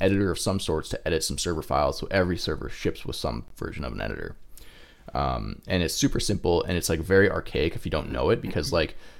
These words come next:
a-, and if you look up memes about, like, Vi, it'll be like, "How do I get out of Vi?" Because it's like you have to, there's, like, an escape key which runs, like, your control, and so, like, it's like, for, like, if you press I, you're in insert mode, so anything you press after I types.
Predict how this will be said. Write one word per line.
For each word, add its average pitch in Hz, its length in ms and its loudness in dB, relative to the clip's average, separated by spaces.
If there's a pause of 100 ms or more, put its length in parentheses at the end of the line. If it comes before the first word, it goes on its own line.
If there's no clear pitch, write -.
(120)
a-, - 160 6
and 101 140 4
if 95 140 0
you 110 80 2
look 120 100 6
up - 80 6
memes 92 320 4
about, 80 220 4
like, 73 160 -4
Vi, 64 520 2
it'll 98 160 2
be 92 100 4
like, 87 120 4
"How 107 140 4
do 107 100 6
I 101 80 6
get 95 220 2
out 90 180 2
of 85 140 2
Vi?" 78 320 6
Because 90 400 0 (480)
it's - 180 0
like 90 180 4
you 87 100 0
have 95 240 6
to, 82 300 0 (140)
there's, 107 160 6
like, 98 100 2
an 82 60 2
escape 98 460 2
key 131 220 0
which - 260 -2
runs, 82 260 2
like, 69 240 -2 (260)
your 92 120 -2
control, - 520 2
and - 120 -6
so, 82 80 0
like, 78 160 0
it's - 100 -8
like, 80 160 0 (680)
for, - 300 0
like, - 180 2
if 98 140 -2
you 113 40 -4
press 107 300 4
I, 73 200 6
you're 113 180 4
in 95 80 4
insert 98 400 0
mode, 62 220 -4
so - 100 -2
anything 107 260 4
you 104 100 4
press - 320 -2
after 76 300 -2
I 76 320 4 (100)
types. - 440 0